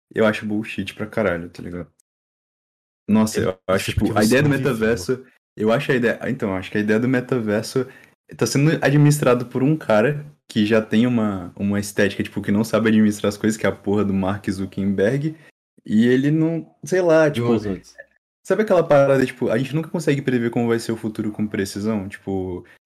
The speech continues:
Speaker 1: em, nos anos dois mil as pessoas tinham aquela estética de, é, futurista pra caralho, que tudo agora nos anos dois mil vai ser, tipo, é, carros voadores com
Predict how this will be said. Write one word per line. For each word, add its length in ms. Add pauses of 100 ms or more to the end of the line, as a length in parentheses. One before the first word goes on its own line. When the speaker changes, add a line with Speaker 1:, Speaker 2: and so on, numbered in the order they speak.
Speaker 1:
em, 140
nos 200
anos 220
dois 260
mil 160
as 120
pessoas 400
tinham 120
aquela 240
estética 500
de, 680 (560)
é, 420
futurista 540
pra 140
caralho, 380
que 120
tudo 260
agora 300
nos 140
anos 180
dois 180
mil 160
vai 100
ser, 120
tipo, 560 (320)
é, 180
carros 320
voadores 640
com 600